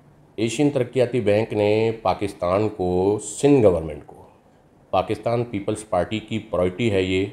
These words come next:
प्रोजेक्ट, सिंध गवर्नमेंट को एशियन तरक्याती बैंक ने कहा है कि उन लोगों के साथ मुज़ाकरात किए जाएं या उन लोगों को मना लिया जाए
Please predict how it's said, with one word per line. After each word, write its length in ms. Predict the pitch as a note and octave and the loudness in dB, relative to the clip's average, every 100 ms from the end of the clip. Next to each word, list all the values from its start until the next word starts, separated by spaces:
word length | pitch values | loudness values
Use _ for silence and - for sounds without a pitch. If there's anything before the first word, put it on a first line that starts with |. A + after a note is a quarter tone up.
| - | -8
प्रोजेक्ट, 420 | F2 E2 D#2+ C3 - - _ - - - | -6 -6 -4 -6 -8 -20 _ -20 -20 -12
सिंध 260 | - D3+ B2 | -2 2 4
गवर्नमेंट 420 | G#2 G#2 G2+ G2 | 4 4 2 -2
को 520 | - G#2 A2 A#2 - G2+ | 0 2 4 2 0 -4
एशियन 280 | G2 A2 | -4 -4
तरक्याती 460 | G#2 F#2 - F2+ G2 | -6 -6 -2 -2 -2
बैंक 280 | F2 E2+ E2+ | -4 -4 -4
ने 100 | F2+ | -4
कहा 300 | E2 E2 F2 | -2 -2 -2
है 280 | E2 F2+ G#2+ | -2 -2 -2
कि 180 | G#2+ G2+ - | -2 -6 -2
उन 160 | A2 | 0
लोगों 280 | A2+ G2 G2+ | 4 4 2
के 120 | G2+ | -2
साथ 340 | G2 F2 F#2 G2 | -2 -2 -2 -2
मुज़ाकरात 560 | F2+ E2+ E2 F#2+ F#2+ | -4 -4 -4 -4 -4
किए 260 | - F2 F2+ | -6 -2 0
जाएं 200 | G#2+ A#2+ - - _ _ _ _ - | 0 -2 -6 -20 _ _ _ _ -12
या 200 | F2+ A#2+ | 0 4
उन 120 | C#3 | 4
लोगों 200 | C3+ C3+ | 6 4
को 140 | C3 C3+ | 4 2
मना 240 | G#2 F2 F2 | 0 -2 -2
लिया 260 | G#2 A#2 | 0 0
जाए 180 | A#2+ A#2 | 0 -4